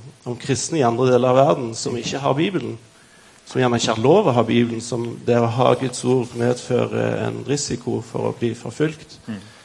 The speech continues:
Speaker 1: At jeg hørte en historie som grep meg veldig, at noen hadde kun ei side i Bibelen, så de krølte og hadde i lommen eller gjemte en plass,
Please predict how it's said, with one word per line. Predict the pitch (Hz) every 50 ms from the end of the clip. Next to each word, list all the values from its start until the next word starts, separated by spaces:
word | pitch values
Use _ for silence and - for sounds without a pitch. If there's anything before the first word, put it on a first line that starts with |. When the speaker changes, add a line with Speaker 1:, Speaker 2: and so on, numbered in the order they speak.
| - - - - - - - - - - - - - - - - _ _ _ _ _ _ -
Speaker 1:
At | - 139 135 - - - -
jeg | 123 123 135 139 135
hørte | 147 127 - - - - 160 139
en | 135 131
historie | 123 123 - 143 143 143 131 120
som | 117 131 127 120
grep | 117 120 120 123 123 131
meg | 123 117
veldig, | 117 117 113 113 135 131
at | 123 120 120 - - - - 139
noen | 135 131 123 120 143 139
hadde | 131 127 113 - 135 135 - - - -
kun | - - 143 147 156 -
ei | 131 127 127 135
side | 135 - - 127 120 120 127 131
i | 120
Bibelen, | 131 139 143 143 139 120 113 117
så | 117 - 120
de | 120 120
krølte | 120 - - 143 123 110 - - - - 139
og | 131
hadde | 123 120 117 120 127 127
i | 117
lommen | 120 113 113 117 127 135 127
eller | 113 117 117 117
gjemte | 120 120 113 - - -
en | 143 139 -
plass, | - 62 - - - - -